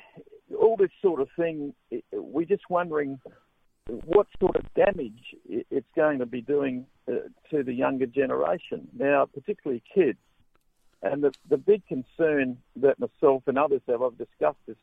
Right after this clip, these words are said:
this topic about, uh, the drag queens and the, the gay, uh, parades and everything else. While we accept that people have the right to express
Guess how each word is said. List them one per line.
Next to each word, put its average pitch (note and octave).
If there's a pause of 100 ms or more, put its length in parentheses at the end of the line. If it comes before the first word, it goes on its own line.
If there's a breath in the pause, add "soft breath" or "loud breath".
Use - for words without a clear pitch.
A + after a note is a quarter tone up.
(200)
this A2+ (160)
topic -
about, A2+ (720)
uh, -
the - (140)
drag A#2+ (180)
queens A#2
and G#2 (320)
the, A2 (180)
the G#2+ (160)
gay, A2+
uh, G#2+ (160)
parades A2
and A#2
everything A2
else. B2 (540)
While C3+ (320)
we C#3+
accept A#3+
that C3
people C#3+
have B2
the A#2+
right C3 (100)
to A2+
express -